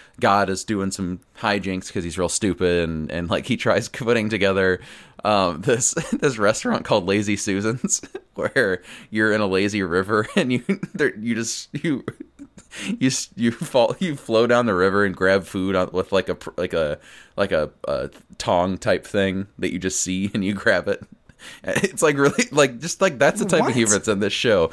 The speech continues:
Speaker 1: It's, it's really random and weird, but it also kinda has commentary on the Earth, which is funny. There's a lot of random guest stars too. Like, um, I don't know how you pronounce this guy's name. He, the, the driver from Deadpool.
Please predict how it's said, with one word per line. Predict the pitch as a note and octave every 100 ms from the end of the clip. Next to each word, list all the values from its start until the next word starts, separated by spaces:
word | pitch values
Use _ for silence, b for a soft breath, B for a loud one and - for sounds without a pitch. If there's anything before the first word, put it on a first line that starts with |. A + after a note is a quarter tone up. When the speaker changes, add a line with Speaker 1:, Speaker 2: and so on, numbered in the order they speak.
| B B
Speaker 1:
It's, | C#3 C3 -
it's | C3+ A#2+ A2+
really | A2+ C#3 D#3+
random | C3 G#2 A2 A#2+ A#2+
and | G2+
weird, | F2 F#2 A2 G#2
but | F#2 F#2
it | -
also | G2 A2 A#2
kinda | - G2+ F2+ F2 E2 b b b b -
has | G#2 F#2
commentary | G2+ F#2 G2+ A2 G#2 A2
on | A2+ A2
the |
Earth, | E2+ A2+ A#2
which | A2
is | A2
funny. | - A2 A#2 A#2 b b b b -
There's | F3
a | G3+
lot | F3
of | F3+
random | G2+ G#2+ A#2+ G2+
guest | D2+ E2+ -
stars | - D#2+ D#2+ E2 -
too. | G2+ F2+ F#2+ G#2+
Like, | F2 E2+
um, | F2 E2 D#2 F2 - _ _ _ -
I | G2
don't | F#2+
know | D2 E2+
how | D#2+
you | E2+
pronounce | E2 F2+ F2
this | G2
guy's | - D2+
name. | F2 -
He, | A2+
the, | G#2+ A#2+
the | G#2
driver | A#2+ C3 C3+
from | B2 F#2
Deadpool. | F2+ D#2+ D2 A#1